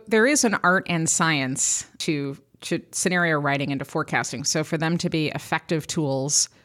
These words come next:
to help glimpse plausible futures, you really have to start with data and methodically sort of think through, you know, if this, then that, but you have to keep coming back to plausibility.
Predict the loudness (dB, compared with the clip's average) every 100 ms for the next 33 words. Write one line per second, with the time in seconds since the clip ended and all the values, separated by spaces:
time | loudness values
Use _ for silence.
0 | _ -10 -6 2 2 2 -2 0 2 2
1 | 0 -2 -6 -4 2 4 4 2 0 -2
2 | -2 -2 0 0 0 -4 -6 -12 -20 -20
3 | -14 -4 -2 0 2 4 4 4 0 -2
4 | -4 0 0 -2 -6 -4 -2 0 -2 -2
5 | -4 -4 -2 0 2 2 -2 -4 -4 -4
6 | -6 -8 -6 -4 -4 -6 -4 -4 -6 -6
7 | -4 -2 -2 -4 -6 -10 _ _ _ _
8 | _ _ -4 -2 0 -2 -6 0 0 2
9 | 0 2 -2 0 -2 -2 -2 0 0 -4
10 | -4 -4 -2 -2 -2 -2 -4 -4 -8 -6
11 | -4 -2 -2 0 0 0 -2 -4